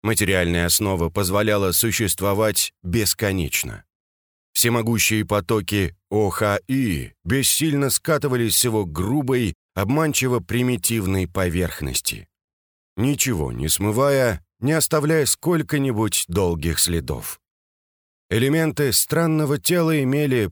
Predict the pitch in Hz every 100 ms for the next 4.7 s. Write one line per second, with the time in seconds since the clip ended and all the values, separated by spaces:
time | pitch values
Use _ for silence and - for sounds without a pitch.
0 | - 123 139 131 110 - - 92 98 101
1 | 107 110 101 80 78 139 107 95 139 147
2 | 120 76 65 80 85 78 87 - 101 85
3 | - 80 76 98 82 82 82 80 - 90
4 | 104 110 127 82 67 53